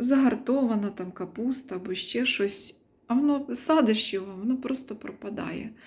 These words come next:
е, на сонці. Ну, це такий великий стрес для рослини. Ось так, так само і саджанці. Е, вони, е, якщо виносяться з теплиці, відразу людина там садить,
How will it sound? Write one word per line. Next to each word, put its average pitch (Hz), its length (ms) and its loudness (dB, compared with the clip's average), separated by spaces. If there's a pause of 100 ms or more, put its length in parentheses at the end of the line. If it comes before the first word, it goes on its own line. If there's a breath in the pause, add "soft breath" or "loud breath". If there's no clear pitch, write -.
(320 loud breath)
е, 190 200 -12
на 185 100 -10
сонці. 214 920 -2
Ну, 190 220 -4
це 208 140 -4
такий 185 600 -4
великий 202 500 0
стрес - 580 -8
для 165 300 -6
рослини. 214 640 0 (680 loud breath)
Ось 214 220 2
так, 392 440 0
так 320 200 -2
само 269 440 4
і 220 380 -4
саджанці. 202 920 -4 (760 loud breath)
Е, 202 180 -4 (120)
вони, 269 380 6
е, 226 180 2 (500)
якщо 214 360 -2
виносяться 226 680 4
з - 80 -6
теплиці, 220 760 0
відразу 196 580 2
людина 185 520 2
там - 160 -8
садить, 220 760 0